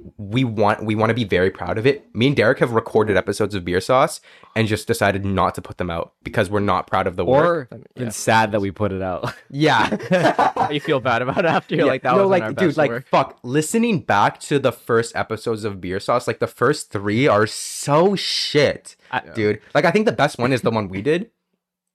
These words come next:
Speaker 2: Like, the
Speaker 1: Like,
Speaker 2: first three?
Speaker 1: No, 'cause
Speaker 2: Out of
Speaker 1: we
Speaker 2: the first three?
Speaker 1: No, so, 'cause, like,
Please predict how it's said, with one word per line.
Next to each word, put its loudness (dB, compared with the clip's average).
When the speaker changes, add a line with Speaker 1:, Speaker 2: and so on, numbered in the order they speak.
Speaker 2:
Like, -2
the -6
Speaker 1:
Like, 0
Speaker 2:
first -2
three? -6
Speaker 1:
No, 0
'cause 2
Speaker 2:
Out 2
of 0
Speaker 1:
we 4
Speaker 2:
the -4
first -4
three? -6
Speaker 1:
No, 2
so, 2
'cause, 0
like, 2